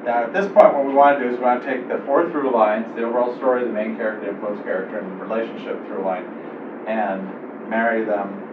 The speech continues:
or map them to the, the domains.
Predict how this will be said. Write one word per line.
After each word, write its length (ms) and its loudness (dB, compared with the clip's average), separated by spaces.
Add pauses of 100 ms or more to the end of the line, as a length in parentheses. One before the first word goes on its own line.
(140)
or 80 -8 (100)
map 300 -2
them 320 -2 (640)
to 220 -2
the, 760 -8
the 60 -8
domains. 560 -2